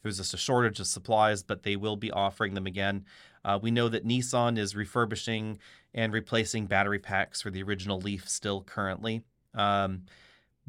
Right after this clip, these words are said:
w-, one problem, obviously, is you're not gonna be able to go to your backyard mechanic and start cracking open your battery pack and replacing cells yourself. That's gonna need to be done by a licensed, trained person at the dealer. So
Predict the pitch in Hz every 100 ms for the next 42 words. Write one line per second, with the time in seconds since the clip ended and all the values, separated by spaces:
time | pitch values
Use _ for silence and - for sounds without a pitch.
0 | 113 - _ - - 98 110 92 131 185
1 | 185 175 180 175 170 151 151 139 143 127
2 | 151 147 135 127 123 120 120 113 113 98
3 | 110 113 117 107 98 - 143 131 107 101
4 | - 107 101 98 - 117 110 - 117 -
5 | 110 92 101 117 139 127 120 113 104 -
6 | 104 98 104 92 98 92 123 110 101 92
7 | - 101 69 - 104 - 104 104 98 98
8 | 107 98 95 92 98 98 - 95 - -
9 | - _ - - 110 101 - 107 98 -
10 | 98 101 - - 92 113 123 90 - -
11 | - - _ - 139 131 123 123